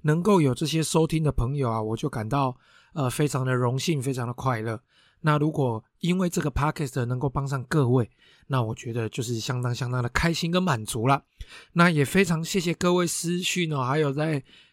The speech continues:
这个留言啊，关心我的朋友哦。就最近喉咙的确是不太好，但是，呃，看医生也是说就多休息就好了。嗯，那就多休息吧，反正该录的还是录了哈，该走的流程我们还是走。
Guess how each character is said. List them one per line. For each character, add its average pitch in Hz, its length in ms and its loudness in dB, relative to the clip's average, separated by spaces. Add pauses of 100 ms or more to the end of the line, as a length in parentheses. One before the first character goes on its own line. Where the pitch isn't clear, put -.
(120)
这 165 120 2
个 143 200 2
留 135 200 4
言 139 220 0
啊， 135 100 0
关 151 220 0
心 151 240 -4
我 127 140 0
的 120 60 -2
朋 120 300 -2
友 135 160 0
哦。 110 200 -2
就 139 180 0
最 147 180 -2
近 131 240 -4 (300)
喉 135 200 -2
咙 131 180 0
的 131 100 -6
确 147 140 -2
是 143 80 -2
不 - 120 -6
太 127 260 -2
好， - 420 -10
但 175 120 -2
是， 160 400 -2 (420)
呃， 160 260 -2
看 202 200 0
医 196 140 -2
生 196 240 0
也 160 140 0
是 185 260 -2
说 175 340 -2
就 180 140 -2
多 175 180 -2
休 170 200 0
息 139 160 -6
就 156 160 2
好 117 180 2
了。 120 160 -2 (140)
嗯， 151 300 -2
那 151 140 2
就 147 220 4
多 147 180 0
休 147 200 0
息 120 160 -2
吧， 123 220 -2 (500)
反 131 160 -2
正 147 420 2 (120)
该 147 140 2
录 147 160 4
的 131 120 2
还 127 100 0
是 139 140 -2
录 131 140 2
了 113 140 0
哈， 120 200 0
该 165 120 0
走 143 160 0
的 117 120 2
流 127 120 2
程 127 160 -2
我 120 60 -2
们 110 80 -4
还 113 140 -6
是 117 120 -4
走。 - 220 -10